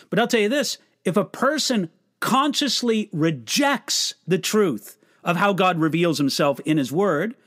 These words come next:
and I think that includes an understanding of the triune God,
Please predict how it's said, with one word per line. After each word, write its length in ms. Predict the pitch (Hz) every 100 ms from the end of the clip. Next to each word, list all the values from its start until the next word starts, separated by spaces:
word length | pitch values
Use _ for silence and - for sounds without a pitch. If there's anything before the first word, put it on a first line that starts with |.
| _ _ _
and 120 | 151
I 60 | 170
think 200 | 196 196
that 100 | 180
includes 420 | 143 214 233 180
an 80 | 165
understanding 460 | 165 151 165 147
of 60 | 139
the 60 |
triune 440 | 131 160 143 131 120
God, 420 | 170 170 113 127